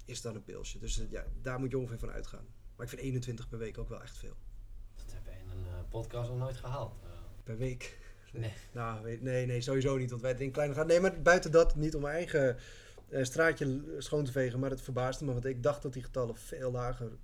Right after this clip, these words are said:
Speaker 1: lagen. Kijk, maar ja, wij gaan over op alcohol.
Speaker 2: Zo, mooi, eh, mooi bruggetje.
Speaker 1: <laughs> Niet, niet te veel. Maar, eh, ja, dit gaan we even pakken en dan, eh, zo terug. Spannend. Dat is, eh, dit ook. Wij, eh, gaan er nog twee drinken. En ik durf te zeggen dat dit het diep in het glaasje is.
Speaker 2: Ja,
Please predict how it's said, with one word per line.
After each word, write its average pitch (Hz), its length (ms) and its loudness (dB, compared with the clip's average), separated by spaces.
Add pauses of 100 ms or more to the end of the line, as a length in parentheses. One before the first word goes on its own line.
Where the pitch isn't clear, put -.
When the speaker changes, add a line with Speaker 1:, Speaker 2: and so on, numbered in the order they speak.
(220)
Speaker 1:
lagen. 117 680 -4 (160)
Kijk, - 180 -16
maar 160 100 0
ja, - 120 -4
wij 185 160 2
gaan 214 120 0
over 190 220 2
op - 100 -4
alcohol. 120 380 -6 (260)
Speaker 2:
Zo, - 340 -6 (480)
mooi, 139 220 -4
eh, 131 80 -6
mooi 139 140 -4
bruggetje. 127 420 0 (120)
Speaker 1:
<laughs> 185 60 2
Niet, 180 180 10 (100)
niet 170 240 2
te - 100 -4
veel. 131 260 0 (380)
Maar, 165 180 8
eh, 165 640 6
ja, 190 100 2
dit 117 120 -2
gaan 139 120 -6
we 127 60 -4
even 113 120 -10
pakken 143 260 -10
en - 80 -12
dan, 123 280 -6
eh, 107 40 -8 (360)
zo - 160 -10
terug. - 260 -10 (1120)
Spannend. 131 580 -4
Dat 151 140 -2
is, 139 160 2
eh, 156 220 4
dit 147 180 2
ook. 185 260 -2 (220)
Wij, 151 440 2
eh, 143 60 0
gaan 147 240 -2
er 139 140 4
nog - 200 -2
twee 220 200 4
drinken. 120 300 2
En 131 60 0
ik 123 60 -2
durf 151 180 0
te - 60 -12
zeggen 147 260 -6
dat 131 160 -2
dit 160 140 -4
het 143 100 -6
diep 135 160 -2
in 139 60 -2
het 117 80 -4
glaasje 160 420 -2
is. - 240 -6
Speaker 2:
Ja, 113 260 -6